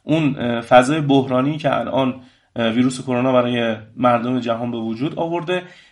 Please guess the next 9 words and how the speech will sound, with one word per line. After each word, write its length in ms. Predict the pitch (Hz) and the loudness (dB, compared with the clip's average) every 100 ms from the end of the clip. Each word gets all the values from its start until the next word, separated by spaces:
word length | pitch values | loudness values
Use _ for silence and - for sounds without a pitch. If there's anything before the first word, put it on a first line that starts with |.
| - | -2
و 60 | 127 | 0
این 180 | 160 | 0
رو 100 | 196 | -2
به 100 | 220 | -2
صورت 340 | 202 170 180 180 | -4 -4 -4 -4
یک 260 | 208 202 | -8 -10
پکیج 600 | - 151 147 - 147 147 | -6 -4 -4 -2 0 2
کامل 800 | 147 143 - 139 139 139 165 175 | -2 -4 -6 -4 -2 0 0 2
ببینیم. 460 | 127 104 101 95 92 | 0 0 -2 -2 -4